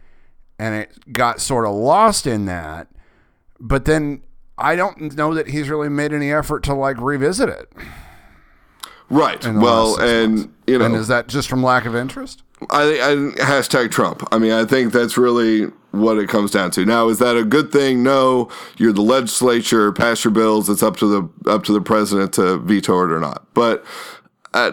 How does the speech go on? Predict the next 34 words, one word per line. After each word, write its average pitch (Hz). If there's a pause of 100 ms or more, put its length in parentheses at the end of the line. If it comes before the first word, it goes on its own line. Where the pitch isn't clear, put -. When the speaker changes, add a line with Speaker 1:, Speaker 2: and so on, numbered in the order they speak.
Speaker 2:
I, 123
I, -
there 143
are, 165
there 135
are, 160 (100)
there 139
are 190
some 175
<laughs> 202
policy 147
things 127 (420)
in 143 (520)
the, 120
the 117
better 123
care 117 (220)
whatever 107 (220)
that 107
are, 104
are 104
worth 135
discussing. 110
And 113
th-, 151
this 147
is 160
another 196
one 127
that's 110
interesting. 90 (260)
So, 120 (420)
should 185
states, -